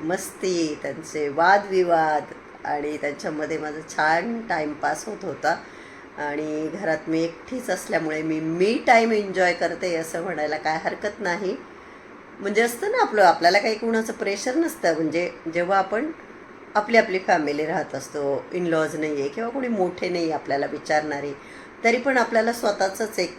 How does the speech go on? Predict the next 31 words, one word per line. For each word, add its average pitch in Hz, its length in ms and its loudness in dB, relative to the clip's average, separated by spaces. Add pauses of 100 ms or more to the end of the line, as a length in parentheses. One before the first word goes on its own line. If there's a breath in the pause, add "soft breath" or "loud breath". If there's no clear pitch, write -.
बर्डन 156 400 2
असतं 160 200 -4
की, 160 140 -4
"नाही 156 200 0
बाबा, 147 280 0
बाई, 156 260 0
स्वयंपाक 147 500 -4
करायचा 143 320 -2
आहे, 147 60 -2
पूजा 147 340 -6
करायची, 147 460 -6
हे 160 160 -2
करायचं 147 460 -6
आहे, 156 140 -8
ते 147 180 -10
करायचं - 360 -8
आहे." - 20 -12 (460 loud breath)
आज 170 200 6 (180)
तसं 190 260 -4 (160)
काहीच 175 460 0
नाही, 160 180 -6
कारण 151 520 -4
कोणीच 214 600 -2
नाही 170 200 -2
आहे, 156 80 -6
मी 165 360 0
आहे 160 300 0
फक्त, - 360 -8
म्हणून 156 320 -4
मी 160 180 -4
मस्तपैकी 160 760 -6